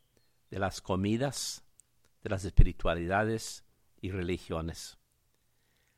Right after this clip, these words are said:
Ahora son celebradas las mezclas que antes habían sido prohibidas,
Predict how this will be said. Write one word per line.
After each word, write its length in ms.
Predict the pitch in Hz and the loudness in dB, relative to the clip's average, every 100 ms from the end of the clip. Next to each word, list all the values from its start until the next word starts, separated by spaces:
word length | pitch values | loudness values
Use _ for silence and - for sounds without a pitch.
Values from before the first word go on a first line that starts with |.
| _ _ _ | _ _ _
Ahora 300 | 101 120 139 | 2 4 4
son 180 | - 131 | 0 -4
celebradas 580 | - 127 113 117 123 120 | -2 -2 0 2 2 0
las 240 | 104 - | -4 -2
mezclas 600 | 117 131 - 95 82 - _ | -2 -2 -4 -6 -6 -10 _
que 160 | 101 | -2
antes 280 | 98 110 104 | -2 -2 -6
habían 260 | 98 107 101 | -4 -2 -4
sido 320 | 107 98 92 | -4 -4 -4
prohibidas, 760 | 101 87 90 80 - - - | -4 -6 -4 -6 -8 -14 -18